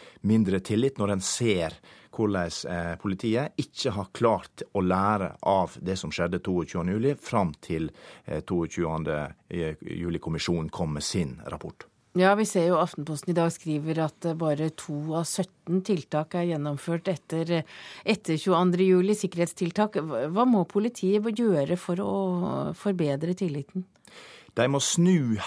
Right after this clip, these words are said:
Speaker 1: hele dette bildet av et lukka politi som er mest opptatt av å ta vare på, eh, seg selv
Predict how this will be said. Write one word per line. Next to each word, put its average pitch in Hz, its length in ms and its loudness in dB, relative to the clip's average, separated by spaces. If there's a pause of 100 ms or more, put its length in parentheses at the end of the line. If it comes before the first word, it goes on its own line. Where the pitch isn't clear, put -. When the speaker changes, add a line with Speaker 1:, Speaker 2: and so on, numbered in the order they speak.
Speaker 1:
hele 147 400 2
dette 113 260 -2
bildet 117 480 2
av 113 400 2
et 95 280 -6 (160)
lukka 107 800 0 (280)
politi 107 580 0
som 95 220 -2
er 95 60 2
mest 113 500 0
opptatt - 560 -4
av 98 260 2
å 87 200 -6
ta 87 160 -6
vare 92 360 2
på, 80 460 -2 (340)
eh, 76 720 -4
seg - 280 -6
selv 92 480 4